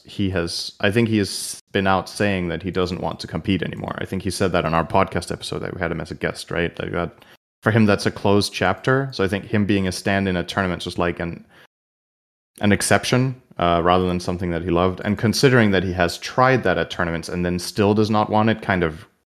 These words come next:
confirms that, right? That that's not the path he, he's interested in taking. So I respect that, you know? I think a lot of players would just jump on any opportunity to play again if they're a coach, if they get an option to play at T I. But if he,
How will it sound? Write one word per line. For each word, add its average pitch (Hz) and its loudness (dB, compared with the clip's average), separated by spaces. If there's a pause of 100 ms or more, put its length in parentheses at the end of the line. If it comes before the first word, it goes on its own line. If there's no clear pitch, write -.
(200)
confirms 90 0
that, 78 -2
right? 82 -4
That - -6
that's 82 -4
not 87 0
the 107 -6
path 82 -4
he, 90 -2
he's 90 -4
interested 92 -6
in 90 -4
taking. - -4
So - -10 (640)
I 180 6
respect 110 4
that, 95 4
you 104 -6
know? 131 -2
I - -20
think 104 -4
a 101 2
lot 104 6
of 101 -4
players 98 4
would 90 -2
just - -6
jump 92 0
on 90 2
any 101 4
opportunity 85 -2
to 85 -6
play 87 0
again 82 -4
if - -8
they're 87 -2
a 87 -4
coach, 85 -4
if - -12
they 90 2
get 87 2
an 82 -2
option 87 0
to - -14
play - -2
at - -8
T 90 0
I. 90 6
But - -4
if 85 -8
he, 90 0